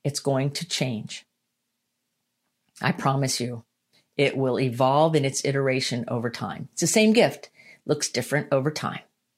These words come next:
Release blame. Release fault finding. Release the idea that someone else is responsible for whether you've lived your vision or not to this point or how you're doing it.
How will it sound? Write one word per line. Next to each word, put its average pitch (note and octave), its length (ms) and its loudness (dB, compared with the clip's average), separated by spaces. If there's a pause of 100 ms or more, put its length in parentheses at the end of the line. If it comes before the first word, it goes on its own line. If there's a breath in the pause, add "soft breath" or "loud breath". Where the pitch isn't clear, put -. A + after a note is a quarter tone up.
(2000)
Release A3 500 4
blame. C#3 640 0 (680)
Release E3 480 2
fault - 420 2
finding. - 420 -10 (840 soft breath)
Release E3+ 520 4
the A#3 160 4
idea C#3 720 4
that C#3 180 2
someone F#3 400 4
else C#3 340 0
is C#3+ 120 -2
responsible C#3 760 0
for C3+ 140 0
whether C3+ 240 2
you've C3+ 200 -2
lived C3+ 260 0
your D#3 100 2
vision D#3+ 360 2
or F3+ 100 2
not C3 480 -2
to C#3 160 0
this B2+ 160 -2
point C3+ 500 -2
or A2+ 140 0
how C3 220 2
you're D#3+ 160 4
doing B2 360 0
it. B2 260 -2